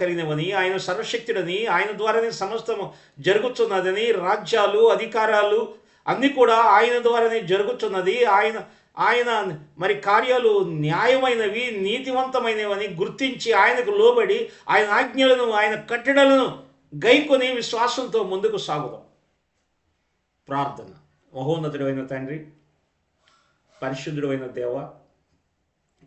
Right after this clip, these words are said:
మీ పరిశుద్ధమైన పాదాల స్తోత్రాలు. మీరిచ్చిన ఈ సమయాన్ని బట్టి,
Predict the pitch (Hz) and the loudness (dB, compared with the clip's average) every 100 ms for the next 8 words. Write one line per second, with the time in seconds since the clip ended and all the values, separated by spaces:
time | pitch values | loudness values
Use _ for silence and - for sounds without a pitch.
0 | 143 139 135 143 - 160 143 139 135 131 | -8 -6 -6 -8 -8 -10 -6 -6 -6 -6
1 | 131 127 135 127 - 120 113 113 107 107 | -8 -6 -6 -6 -10 -12 -12 -12 -12 -14
2 | 104 _ _ _ _ _ _ _ _ _ | -20 _ _ _ _ _ _ _ _ _
3 | _ _ _ _ _ _ _ _ _ _ | _ _ _ _ _ _ _ _ _ _
4 | _ _ _ _ _ _ _ _ _ _ | _ _ _ _ _ _ _ _ _ _
5 | _ 127 139 147 147 143 139 135 135 139 | _ -6 -4 -4 -4 -6 -6 -8 -8 -6
6 | 139 135 135 - | -6 -4 -6 -6